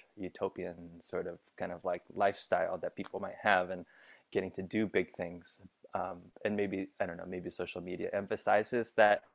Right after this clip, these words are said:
idea and romanticizes it a little bit. Um,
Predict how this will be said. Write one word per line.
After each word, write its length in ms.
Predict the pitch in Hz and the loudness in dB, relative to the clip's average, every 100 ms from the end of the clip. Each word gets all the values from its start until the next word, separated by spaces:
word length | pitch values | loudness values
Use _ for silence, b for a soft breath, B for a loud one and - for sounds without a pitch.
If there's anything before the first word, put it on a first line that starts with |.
| - | -4
idea 840 | 98 98 90 - - 98 101 135 196 | 0 0 -2 -16 -6 0 4 4 2
and 120 | 95 92 | -4 -2
romanticizes 500 | 98 95 104 107 135 | -2 -4 -8 -4 -2
it 140 | 139 | 0
a 60 | 113 | -2
little 200 | 110 117 | -4 0
bit. 180 | 139 - - _ - - _ _ - | 0 0 -4 _ -20 -20 _ _ -2
Um, 420 | 98 90 90 87 | 0 0 -2 -8